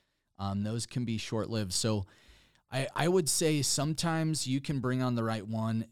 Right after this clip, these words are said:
and if they're an expander and you have the same vision, the right vision,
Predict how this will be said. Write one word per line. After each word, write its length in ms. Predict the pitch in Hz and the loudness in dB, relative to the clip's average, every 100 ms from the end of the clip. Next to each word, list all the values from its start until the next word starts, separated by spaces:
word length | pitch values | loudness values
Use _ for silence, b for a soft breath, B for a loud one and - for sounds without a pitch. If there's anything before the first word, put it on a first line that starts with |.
| _ | _
and 160 | 113 107 | -6 -6
if 120 | 101 | -6
they're 420 | 107 110 117 123 - | -6 -2 -2 -2 -4
an 80 | 120 | -6
expander 920 | 110 - - - 110 113 113 113 110 - | -4 -2 -2 -2 -2 -2 0 0 -2 -4
and 480 | 104 101 101 101 101 | -6 -4 -4 -2 -2
you 100 | 101 | -4
have 400 | - 101 110 110 | -6 -6 -6 -4
the 60 | 107 | -4
same 400 | - 110 107 98 | -2 -2 -2 -4
vision, 500 | 101 98 110 98 95 | -4 -4 -4 -2 -4
the 100 | 90 | -4
right 360 | 90 104 110 | -6 -6 -8
vision, 560 | 101 110 107 110 104 101 | -6 -6 -4 -4 -6 -6